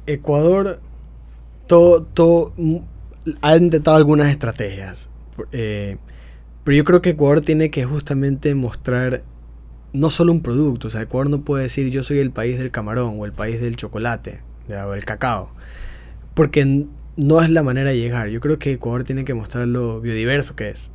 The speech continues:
o sea, que eso me ha pasado, cuando han venido chefs invitados a congresos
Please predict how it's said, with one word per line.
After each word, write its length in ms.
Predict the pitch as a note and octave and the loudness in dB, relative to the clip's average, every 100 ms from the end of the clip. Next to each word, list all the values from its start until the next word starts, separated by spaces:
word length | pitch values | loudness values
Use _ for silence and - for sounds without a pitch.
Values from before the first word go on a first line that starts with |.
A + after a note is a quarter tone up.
| - | -16
o 80 | B2+ | -12
sea, 260 | B2 A2+ A2 - - - - | -8 -8 -10 -16 -20 -20 -8
que 100 | - | -2
eso 180 | D#3+ - | 0 4
me 100 | F3+ | 4
ha 40 | F3 | 4
pasado, 420 | - A3+ A3 B2+ | 2 2 2 0
cuando 220 | B2+ C3 | -2 -2
han 60 | D3+ | 0
venido 240 | D#3+ D#3+ | 0 0
chefs 440 | D#3 E3 D#3+ - - | 0 0 0 -2 -12
invitados 500 | D#3 B2+ B2 C#3+ C#3 C3+ | -6 -4 -4 -2 -2 -2
a 80 | |
congresos 680 | B2+ B2 C#3 C3+ A#2+ B2 - | -2 -2 -2 -2 -4 -8 -10